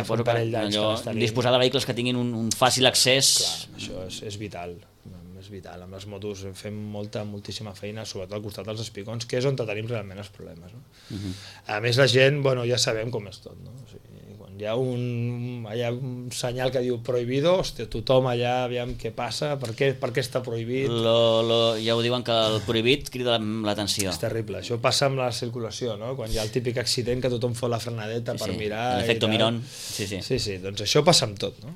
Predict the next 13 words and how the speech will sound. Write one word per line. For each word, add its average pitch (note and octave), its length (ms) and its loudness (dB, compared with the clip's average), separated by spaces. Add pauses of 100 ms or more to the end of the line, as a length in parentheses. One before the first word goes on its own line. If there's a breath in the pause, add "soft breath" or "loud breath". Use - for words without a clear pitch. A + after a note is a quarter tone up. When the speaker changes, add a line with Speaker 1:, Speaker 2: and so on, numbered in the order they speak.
(360)
Speaker 1:
Prohibit C#3+ 260 4
tirar-se D#3 280 8
a D3 40 6
les C#3 140 4
pedres, A2+ 340 0
tothom A2 360 -2
a G2+ 60 -10
tirar-se G2 300 -12
a F2+ 40 -16
les F2+ 120 -18
pedres. F#2 300 -18
Speaker 2:
Mhm. F#2+ 260 -8
Speaker 1:
Eh, F2+ 260 -14